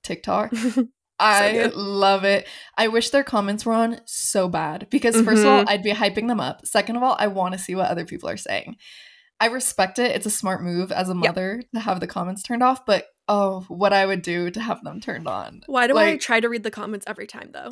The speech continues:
Speaker 1: I know,
Speaker 2: Every
Speaker 1: I
Speaker 2: single
Speaker 1: know.
Speaker 2: TikTok, I click that comment button, I'm like, "Oh, yeah." <laughs>
Speaker 1: Yep, nothing there.
Speaker 2: <laughs> Nothing.
Speaker 1: Every time, though. Yeah, some of my favorites, I like the ones that Kim's been doing alone.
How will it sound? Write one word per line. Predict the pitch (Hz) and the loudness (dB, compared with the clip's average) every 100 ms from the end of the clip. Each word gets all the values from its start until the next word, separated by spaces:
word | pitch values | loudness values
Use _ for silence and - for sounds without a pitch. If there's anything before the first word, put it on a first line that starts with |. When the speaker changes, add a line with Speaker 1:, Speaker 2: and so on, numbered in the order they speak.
| 285 | -2
Speaker 1:
I | 311 311 | 0 4
know, | 339 339 | 4 6
Speaker 2:
Every | 277 285 285 | 6 6 4
Speaker 1:
I | |
Speaker 2:
single | 277 294 311 | 6 8 6
Speaker 1:
know. | |
Speaker 2:
TikTok, | 247 - 277 - | 4 -2 -6 -4
I | 226 | -4
click | 311 220 | -6 -6
that | 240 - | -8 -6
comment | 220 202 214 220 | -6 -4 -4 -6
button, | 214 | -4
I'm | 220 208 | -4 -4
like, | 190 - | -6 -2
"Oh, | 190 | -2
yeah." | 170 - | -4 -4
<laughs> | - - - - | -2 -2 -2 -6
Speaker 1:
Yep, | 233 226 - - | 2 2 2 -4
nothing | 226 220 208 202 208 185 175 | -2 2 4 4 2 -4 -2
there. | 110 - 247 - | -2 -2 -6 -8
Speaker 2:
<laughs> | - | 2
Nothing. | 196 | 4
Speaker 1:
Every | - 262 | 4 2
time, | 269 226 | 0 -2
though. | 220 180 180 - - _ | -2 -4 -4 -10 -20 _
Yeah, | 214 226 208 | 0 0 0
some | - 269 | 0 2
of | 277 | 4
my | 269 | 2
favorites, | 269 262 254 269 269 - - _ _ | 2 0 0 0 0 -2 -4 _ _
I | 226 | -2
like | 233 240 240 | 0 0 0
the | 294 | 2
ones | 269 247 233 | 2 2 2
that | 208 | 0
Kim's | - 214 202 208 - | 0 -2 -2 -4 -4
been | 208 196 | -4 -2
doing | 190 196 | -2 -2
alone. | 185 165 185 220 311 | -6 -6 -6 -10 -12